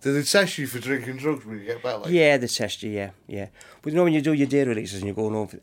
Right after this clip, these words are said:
Speaker 2: or even your home leaves, you've got to fill a form in. And on the form, you've got to say, tell them where you will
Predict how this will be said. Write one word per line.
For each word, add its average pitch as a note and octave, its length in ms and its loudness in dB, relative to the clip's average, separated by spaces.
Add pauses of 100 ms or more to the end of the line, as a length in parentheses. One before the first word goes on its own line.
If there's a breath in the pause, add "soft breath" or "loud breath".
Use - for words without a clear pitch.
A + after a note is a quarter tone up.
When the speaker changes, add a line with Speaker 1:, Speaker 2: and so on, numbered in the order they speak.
(160)
Speaker 2:
or G#2 120 -4
even A2 180 -4
your G#2 160 -2
home G#2+ 160 2
leaves, G#2+ 320 -4
you've A2 140 -8
got D3 100 -2
to C3 80 -4
fill B2+ 140 -4
a G#2+ 40 -4
form A#2+ 360 0
in. C3 160 -4 (140)
And G#2 200 -8
on C3+ 100 -2
the B2 60 -2
form, B2 280 -2
you've A2 80 -4
got - 100 -10
to G2+ 80 -12
say, A2+ 240 -2
tell B2+ 220 -4
them A2+ 160 -2
where B2 140 4
you A#2+ 140 2
will A2 200 -2